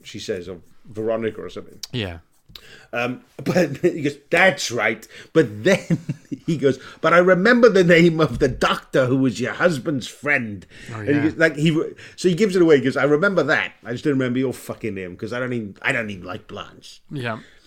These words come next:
Speaker 2: So then Leyland calls Vivian after Columbo's gone.
Speaker 1: Uh, I just wanna shout out to, uh,
Speaker 2: Hmm.
Speaker 1: Leyland's phone in this one.
Speaker 2: Oh,
Speaker 1: It is
Speaker 2: yes. Oh.
Speaker 1: a massive gold fucker.
Speaker 2: <laughs>
Speaker 1: I
Speaker 2: It's
Speaker 1: love
Speaker 2: one
Speaker 1: it.
Speaker 2: of those old nineteen twenties phones that people had in the nineties.
Speaker 1: Yeah, with a sort of, it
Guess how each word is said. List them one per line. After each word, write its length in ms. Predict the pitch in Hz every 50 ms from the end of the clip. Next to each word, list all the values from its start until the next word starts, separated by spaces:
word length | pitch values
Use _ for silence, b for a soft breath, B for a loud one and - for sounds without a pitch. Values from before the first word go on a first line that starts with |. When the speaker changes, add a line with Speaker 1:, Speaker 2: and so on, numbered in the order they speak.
| _ - - _ _ b b b b
Speaker 2:
So 420 | b - - - 147 135 127 131 156
then 380 | 170 139 156 165 165 165 175 -
Leyland 460 | - 143 170 190 190 160 123 113 107
calls 300 | - - 127 120 107 -
Vivian 300 | - 104 92 101 98 101
after 240 | 113 117 113 - -
Columbo's 460 | - - 117 104 101 98 98 92 92
gone. 320 | - 104 95 92 98 98 b b b b b b b b -
Speaker 1:
Uh, 180 | 131 127 127 -
I 120 | 135 131
just 160 | 107 - -
wanna 260 | 139 131 123 - - -
shout 260 | - - 139 127 117
out 200 | 120 113 110 -
to, 340 | - 120 110 107 110 - -
uh, 180 | 110 107 104 101
Speaker 2:
Hmm. 40 | 113
Speaker 1:
Leyland's 300 | 113 107 101 104 95 90
phone 360 | - - 101 90 87 87 87 - _ -
in 80 | 95 92
this 140 | 92 - -
one. 200 | 101 95 95 - - -
Speaker 2:
Oh, 180 | 190 226 226
Speaker 1:
It 120 | - 101 101
is 120 | 98 101
Speaker 2:
yes. 320 | 160 196 170 - - - - - - 208
Oh. 140 | 160 151 143
Speaker 1:
a 40 | 127
massive 720 | 120 120 131 143 139 131 - - - 175 160 - 156 131
gold 200 | 107 160 147 127
fucker. 680 | - 170 165 - - - - 135 - - - 117 - - _ _
Speaker 2:
<laughs> 120 | 202 - 233 196 - - - _ _ B B B B B
Speaker 1:
I 60 | 143 143
Speaker 2:
It's 80 | 147
Speaker 1:
love 140 | 165 160 180
Speaker 2:
one 100 | 214 220
Speaker 1:
it. 40 | 220
Speaker 2:
of 40 | 185
those 240 | 202 185 180 175
old 320 | - 175 180 175 175 165 165
nineteen 380 | 170 175 180 165 - 170 160
twenties 320 | 151 - 175 170 151 127 -
phones 220 | - 120 113 101
that 100 | 120 107
people 180 | - 127 117 120
had 100 | 117 117
in 60 | 110
the 80 | 113 113
nineties. 540 | 120 120 123 123 120 101 98 92 - - - b b b b b
Speaker 1:
Yeah, 200 | 160 156 151 143
with 120 | 143 147
a 40 | 147
sort 140 | - 175 151
of, 100 | - -
it 160 | - 147 135